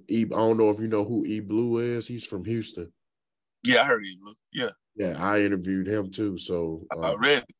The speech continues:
Speaker 1: they, they, they, they in the same camp together. Him, Free
Speaker 2: Right.
Speaker 1: Bad Test, and One Shot Deals. That was D M X artist before he passed away. They
Speaker 2: Yeah.
Speaker 1: all hang together. So.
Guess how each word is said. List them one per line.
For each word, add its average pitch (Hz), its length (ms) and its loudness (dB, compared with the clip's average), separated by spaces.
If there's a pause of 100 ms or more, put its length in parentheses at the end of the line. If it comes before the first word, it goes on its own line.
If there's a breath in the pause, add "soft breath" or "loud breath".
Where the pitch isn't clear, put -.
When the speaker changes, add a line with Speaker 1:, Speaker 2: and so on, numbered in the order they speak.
(120)
Speaker 1:
they, 104 100 -2
they, 107 200 2
they, 107 240 2
they 117 260 2
in 110 80 0
the 101 60 -4
same 104 380 -4
camp 120 320 -4
together. 95 400 -2
Him, 98 560 -4 (280)
Free 101 180 0
Speaker 2:
Right. 110 100 2
Speaker 1:
Bad 101 80 -4 (280)
Test, 104 320 0
and 90 140 0
One 92 220 0
Shot 92 340 -2
Deals. 98 380 2
That 90 160 0
was 80 100 -6
D 92 220 0
M 90 160 0
X 95 240 -2
artist 82 400 -2
before 85 160 -2
he 85 40 -6
passed 90 400 -6
away. 90 340 -4 (760)
They 90 180 0
Speaker 2:
Yeah. 95 60 4
Speaker 1:
all 92 460 2
hang 92 180 -2
together. 82 380 -4
So. 78 320 -6